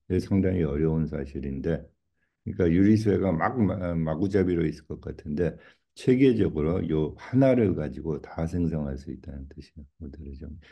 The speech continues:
이 경우에는. 모델의 정리는 이게 일반적으로도 성립한다. 타원 곡선의 유리의 집합은 해 유한계만 가지고 나머지가 다 생성된다는 그런 상당히 희한한 정리거든요.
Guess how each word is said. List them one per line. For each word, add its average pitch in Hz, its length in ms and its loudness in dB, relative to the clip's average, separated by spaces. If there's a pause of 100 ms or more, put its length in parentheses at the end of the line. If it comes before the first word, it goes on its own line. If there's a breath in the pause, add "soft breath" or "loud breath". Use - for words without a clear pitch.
(140 soft breath)
이 85 140 0
경우에는. 69 600 -4 (320)
모델의 85 460 4
정리는 80 420 -4
이게 80 180 0
일반적으로도 80 840 2
성립한다. 71 720 -8 (460 soft breath)
타원 95 300 2
곡선의 80 480 -2
유리의 73 380 -2
집합은 69 640 -8 (440 soft breath)
해 104 180 4
유한계만 87 600 4
가지고 82 640 0 (240 loud breath)
나머지가 80 600 0
다 85 300 -2
생성된다는 71 960 -4
그런 73 300 -6 (360 loud breath)
상당히 80 420 0
희한한 87 480 0
정리거든요. 71 800 -10